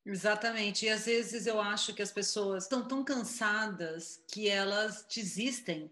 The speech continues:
ou não vão votar, que é um erro, porque quando a pessoa não vai votar porque acha que não vai valer a pena, que é tudo a mesma coisa, acaba tudo ficando a mesma coisa. Como não se enganar com o candidato?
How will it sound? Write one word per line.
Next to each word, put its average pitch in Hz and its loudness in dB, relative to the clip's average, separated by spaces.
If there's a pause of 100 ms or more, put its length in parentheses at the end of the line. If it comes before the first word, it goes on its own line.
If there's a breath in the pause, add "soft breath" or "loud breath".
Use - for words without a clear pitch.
ou 247 6
não 269 4
vão 190 0
votar, 175 -2 (160)
que 196 0
é 180 4
um 196 2
erro, 185 0 (100)
porque 202 -2
quando 247 4
a - 6
pessoa 196 2
não 233 -2
vai 208 0
votar 170 -6
porque 190 -6
acha 180 0
que 180 -8
não 214 -2
vai 208 -2
valer 185 0
a 170 2
pena, 185 -4
que - -10
é 175 -2
tudo 190 -8
a 185 -2
mesma 180 -4
coisa, 220 -2 (200)
acaba 254 2
tudo 285 -4
ficando 254 -4
a 277 -2
mesma 302 -4
coisa. 262 -4 (200)
Como 339 4
não 339 2
se - -4
enganar 233 0
com 226 -6
o 220 -8
candidato? 190 -4